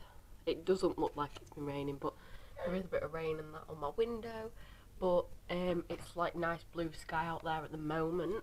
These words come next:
<laughs> which I hope stays. And I need to figure out where I'm putting all this because it can't just stay here because it's gonna annoy me. So I need, like, some drawers or something, like them black plastic ones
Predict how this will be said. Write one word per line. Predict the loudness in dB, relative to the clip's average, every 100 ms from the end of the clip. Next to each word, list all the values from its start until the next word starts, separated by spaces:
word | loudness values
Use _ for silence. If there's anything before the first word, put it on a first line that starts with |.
| -4
<laughs> | 0
which | 2 2
I | 0
hope | 2 2
stays. | 2 2 4 4 0 -6 -6 -8 2 8
And | 10
I |
need | 12 10 8
to | 8 12 12 10 6 -2
figure | 6 10
out | 12 12
where | 10
I'm | 10
putting | 6 4 6
all | 8 8
this | 6 4 -2 -4
because | -2 0 -2
it | 4
can't | 8 8
just | 6 4
stay | 6 8
here | 8 10 10 10 4 -6 -2
because | 0 2 2 0 -4 -6 -8 -8 -12 -12 -14 -14 -12 -10
it's | -2
gonna | 2 2
annoy | 4 2
me. | 0 -4 -16 -18 -18 -18 -18 -18 -8
So | -2 -2 -2 -6 -10 -2
I |
need, | 0 0 -2 -6 -10 -6
like, | -2 -2 -4
some | -4
drawers | 4 6 6 4 0 -6
or |
something, | -4 -4 0 2 6
like | 6 4 0 -4 -4 -8 -10 -2 0
them | 4
black | 6 4 2 -12 4 4
plastic | 4 0 -2 -4
ones | 0 0